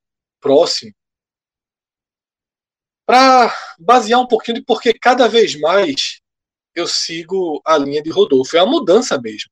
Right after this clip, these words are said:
é uma mudança, porque eu acho que a formação de Rodolfo e a nossa formação de jornalista, ela, ela é diferente. O jornalista trabalha com outro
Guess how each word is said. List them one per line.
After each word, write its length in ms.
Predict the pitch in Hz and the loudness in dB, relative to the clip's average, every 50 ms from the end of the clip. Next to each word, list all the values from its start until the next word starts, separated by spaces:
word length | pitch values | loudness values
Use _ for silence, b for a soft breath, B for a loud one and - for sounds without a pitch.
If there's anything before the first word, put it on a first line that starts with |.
| - | -8
é 20 | 240 | -6
uma 140 | 156 190 | -4 -4
mudança, 340 | 233 269 196 175 165 - - | -4 -4 -4 -4 -4 -4 -4
porque 180 | - 226 220 - | -4 -4 -2 2
eu 100 | 269 247 | 2 2
acho 140 | 269 269 - | 2 2 0
que 60 | 277 | -2
a 60 | 226 | -4
formação 760 | - - 262 233 233 240 233 202 - - - 190 196 220 220 | -2 0 0 0 2 2 0 0 0 -2 -2 0 2 2 2
de 100 | 190 180 | 0 0
Rodolfo 640 | 135 143 131 127 131 135 151 151 - - - 110 _ _ b b b b b b _ _ _ | -2 -2 -2 0 2 2 2 0 -2 -10 -18 -20 _ _ b b b b b b _ _ _
e 80 | - 170 | 0 0
a 60 | 170 | 2
nossa 280 | 156 160 190 190 - 202 | 4 4 2 2 2 -2
formação 800 | - - 160 151 139 123 117 - - 139 135 156 160 143 110 _ _ _ - | -2 -2 -4 -4 -4 -6 -6 -8 -10 -10 -8 -8 -8 -10 -12 _ _ _ -14
de 80 | 127 | -8
jornalista, 800 | - 147 135 135 131 110 110 123 151 185 - - - - 147 - _ _ _ _ _ _ _ _ _ _ _ _ - | -4 -4 -4 -4 -4 -8 -8 -10 -10 -10 -10 -10 -8 -10 -12 -12 _ _ _ _ _ _ _ _ _ _ _ _ -2
ela, 240 | 247 254 277 262 240 269 | 2 4 4 2 2 2
ela 140 | - 262 277 | 2 2 2
é 20 | 262 | 2
diferente. 720 | 254 - - 330 294 240 175 170 165 - - - - _ _ _ _ _ _ _ _ _ _ _ - | 2 0 2 2 4 4 2 -2 -4 -12 -16 -16 -16 _ _ _ _ _ _ _ _ _ _ _ -4
O 40 | 220 | 0
jornalista 560 | 226 285 294 285 254 175 160 - - - 220 | 2 2 4 4 2 0 0 -2 -2 -2 -2
trabalha 440 | 220 - 180 147 151 170 190 202 - | 0 0 0 2 4 4 4 4 2
com 100 | - 208 | 0 0
outro 580 | 190 185 190 233 285 330 311 - - 285 269 | 2 6 6 6 6 4 2 -2 -2 -4 -4